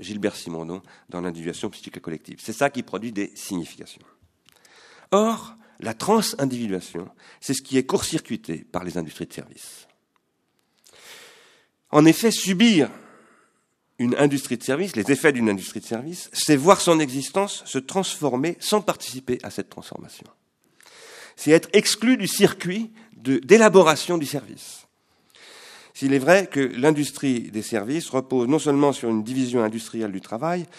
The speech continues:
mais sur une affectation de rôles sociaux où, par principe, le consommateur est dessaisi des tâches de production. Et en cela, il est relativement désaffecté.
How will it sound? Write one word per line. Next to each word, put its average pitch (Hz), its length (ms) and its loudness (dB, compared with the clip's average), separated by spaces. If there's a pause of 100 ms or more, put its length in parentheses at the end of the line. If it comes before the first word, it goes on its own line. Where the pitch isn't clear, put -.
(280)
mais 120 80 -6
sur 135 240 -4
une 120 160 0
affectation 143 760 -4
de 104 120 -4
rôles 143 220 -2
sociaux 170 580 -10 (280)
où, 110 200 -10 (100)
par 82 160 -8
principe, - 480 -6 (300)
le 107 100 -8
consommateur 165 800 -2
est 131 100 -2
dessaisi 147 640 0 (140)
des 113 100 -8
tâches 110 220 -8
de 90 80 -8
production. 64 480 -14 (760)
Et 104 100 -4
en 104 60 -4
cela, 110 380 -4 (300)
il 101 160 -6
est 98 40 -2
relativement 104 640 -2
désaffecté. 101 1080 -4